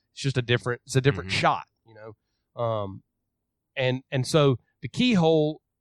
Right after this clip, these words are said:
Speaker 1: allows for a little louder, um, more,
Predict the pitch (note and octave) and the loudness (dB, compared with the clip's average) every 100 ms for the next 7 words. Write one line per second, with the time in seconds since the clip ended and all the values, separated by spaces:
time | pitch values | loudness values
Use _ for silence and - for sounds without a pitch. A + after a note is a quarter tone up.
0 | - C#3 C3+ D3+ D#3 D3 - C#3 B2 A2+ | -10 -6 0 2 4 2 0 -4 -4 -2
1 | B2 C#3+ D3+ D3 - _ _ _ - G#2 | 0 2 0 -2 -8 _ _ _ -18 -4
2 | A#2+ B2+ C#3 C#3+ C#3+ C3 - _ _ _ | 0 2 2 2 -2 -4 -8 _ _ _
3 | _ _ - A2+ A2+ G#2+ G2+ G2 G#2 _ | _ _ -8 -4 -2 -2 -4 -8 -12 _
4 | _ _ _ _ _ _ _ _ _ C3 | _ _ _ _ _ _ _ _ _ -10
5 | A#2 B2+ C3+ C3+ C3+ C3 C3 | -2 0 2 0 -2 -4 -6